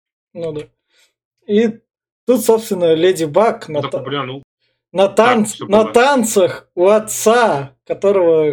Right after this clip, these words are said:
Speaker 1: не арестовали, который такой: «О, бражник, ладно, мы ничего не заметили. Ты был в маске, <laughs> мы не знаем, кто это всё рушил». И, собственно говоря, вот тут они
Speaker 2: В
Speaker 1: танцуют.
Speaker 2: смысле не, не заметили? Они сказали, что там, э, вообще-то репортёрша летала
Speaker 1: Да.
Speaker 2: на вертолёте и говорит: «Это был главный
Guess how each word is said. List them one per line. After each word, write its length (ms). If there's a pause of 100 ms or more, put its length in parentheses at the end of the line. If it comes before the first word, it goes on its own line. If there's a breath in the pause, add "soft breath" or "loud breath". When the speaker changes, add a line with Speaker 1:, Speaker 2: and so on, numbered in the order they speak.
Speaker 1:
не 160
арестовали, 640
который 360
такой: 320
«О, 120
бражник, 520
ладно, 300
мы 160
ничего 240
не 80
заметили. 560 (480 loud breath)
Ты 100
был 200
в 40
маске, 400
<laughs> 320
мы 100
не 100
знаем, 340
кто 160
это 160
всё 200
рушил». 400 (2000 loud breath)
И, 100
собственно 420
говоря, 400
вот 180
тут 160
они 160
Speaker 2:
В 40
Speaker 1:
танцуют. 500
Speaker 2:
смысле 220
не, 140 (280)
не 80
заметили? 640 (240)
Они 220
сказали, 500
что 260
там, 200
э, 200
вообще-то 400
репортёрша 640
летала 280
Speaker 1:
Да. 80
Speaker 2:
на 40
вертолёте 480
и 60
говорит: 360
«Это 220
был 160
главный 400